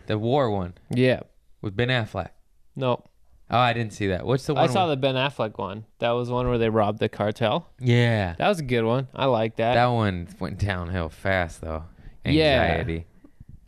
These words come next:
Speaker 1: Well,
Speaker 2: It's,
Speaker 1: what
Speaker 2: I liked why, I liked seeing Ben Affleck star in a movie. Like, I feel like he was, like, about to go into rehab or something, like, while he was shooting the movie, you know? He was,
Speaker 1: <laughs>
Speaker 2: that's kinda him at his f-,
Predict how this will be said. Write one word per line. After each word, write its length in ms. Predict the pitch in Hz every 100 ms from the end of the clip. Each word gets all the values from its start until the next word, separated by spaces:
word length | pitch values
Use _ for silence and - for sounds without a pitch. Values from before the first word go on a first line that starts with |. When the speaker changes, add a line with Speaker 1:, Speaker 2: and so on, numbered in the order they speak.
| - - - - -
Speaker 1:
Well, 80 | 117
Speaker 2:
It's, 60 |
Speaker 1:
what 100 | 113 131
Speaker 2:
I 120 | 156
liked 280 | 160 175 175
why, 220 | 151 139
I 120 | 127
liked 260 | 135 151 156
seeing 300 | - 160 117
Ben 180 | 117 117
Affleck 420 | 107 107 113 107
star 340 | - 110 104
in 40 | 104
a 60 |
movie. 480 | 98 98 101 113 117 _ _ _ _ _ _ -
Like, 260 | 104 101 -
I 80 | 113
feel 180 | - 151
like 180 | 143 -
he 320 | - 120 131
was, 140 | 120 113
like, 140 | 107
about 400 | 104 92 87 82
to 80 | 107
go 160 | 98 95
into 140 | 87
rehab 460 | 85 98 104 104 107
or 80 |
something, 440 | 110 117 113 120 120
like, 200 | - - - - - - - -
while 380 | 120 113 107
he 160 | 110 107
was 100 | 107
shooting 360 | - 117 113 113
the 60 |
movie, 300 | 110 110 123
you 100 | 127
know? 160 | 127 127
He 140 | 120
was, 160 | 113 - 120 -
Speaker 1:
<laughs> 220 | 127 -
Speaker 2:
that's 160 | 143 139
kinda 220 | 156 131
him 180 | 113 117
at 100 | 110
his 160 | 101 -
f-, 100 | -